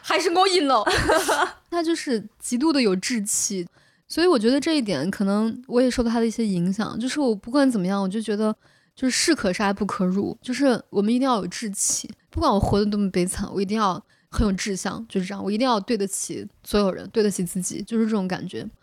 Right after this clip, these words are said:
所以我觉得他就是那种活得非常铿锵的一个人，就我觉得他的一生就是特别的铿锵有力，然后他，他也很爱我，就他特别特别的爱我，我觉得。就我记得以前在香港的时候去我小姨家，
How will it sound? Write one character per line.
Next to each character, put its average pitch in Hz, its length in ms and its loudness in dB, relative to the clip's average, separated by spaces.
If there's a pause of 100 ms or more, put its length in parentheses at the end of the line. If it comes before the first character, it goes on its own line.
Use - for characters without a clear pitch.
(340)
所 - 120 -4
以 - 20 2
我 320 60 4
觉 240 60 4
得 254 40 2
他 285 380 2
就 277 140 0
是 254 140 -2
那 240 140 4
种 208 400 -4 (100)
活 - 240 0
得 233 140 2
非 240 160 4
常 190 340 0
铿 233 280 0
锵 220 180 -2
的 196 120 -4
一 175 100 -10
个 156 100 -10
人， 139 240 -8 (280)
就 285 120 0
我 269 40 4
觉 240 80 2
得 226 40 2
他 254 120 4
的 262 60 6
一 240 140 4
生 233 320 0
就 226 140 0
是 202 240 -4
特 240 220 0
别 185 160 0
的 185 340 -2 (160)
铿 226 220 2
锵 214 180 0
有 196 180 0
力， 190 360 -4
然 214 100 -4
后 262 160 2
他， 269 340 0 (460)
他 339 120 -4
也 330 40 6
很 277 120 6
爱 220 280 0
我， 196 200 -2
就 233 100 -4
他 294 100 4
特 285 260 2
别 196 140 4
特 202 100 4
别 185 140 0
的 175 100 -2
爱 175 240 -6
我， 180 120 -8
我 202 60 -10
觉 202 140 -12
得。 226 160 -8 (540)
就 339 140 2
我 277 60 6
记 240 120 0
得 233 220 4
以 202 60 2
前 196 440 0
在 226 260 2
香 226 180 0
港 208 140 0
的 190 80 -4
时 190 120 -6
候 196 160 -2
去 - 100 -4
我 226 80 2
小 202 180 -4
姨 175 120 -4
家， 180 340 -4